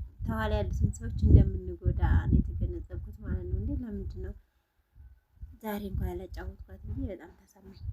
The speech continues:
<clears throat> እና እስኪ እንደውልላታል ይቅርታ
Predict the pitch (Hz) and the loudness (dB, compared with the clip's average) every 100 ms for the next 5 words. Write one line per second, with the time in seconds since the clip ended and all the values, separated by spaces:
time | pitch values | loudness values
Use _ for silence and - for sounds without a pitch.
0 | - - _ - - - - 311 311 240 | -12 -20 _ -18 -16 -6 4 6 6 4
1 | - - - - - - _ _ _ _ | -4 -12 -20 -20 -20 -20 _ _ _ _
2 | - - 247 262 285 - 294 - - - | -10 -6 -2 0 0 -4 -10 -10 -14 0
3 | - - 240 233 254 254 240 233 240 254 | 0 0 -2 2 6 10 10 6 2 -6
4 | 262 - - - - - - - - - | 6 8 8 6 2 -2 -4 -8 -10 -10
5 | 247 254 - _ _ 208 - 226 | -12 -16 -20 _ _ -20 -20 -16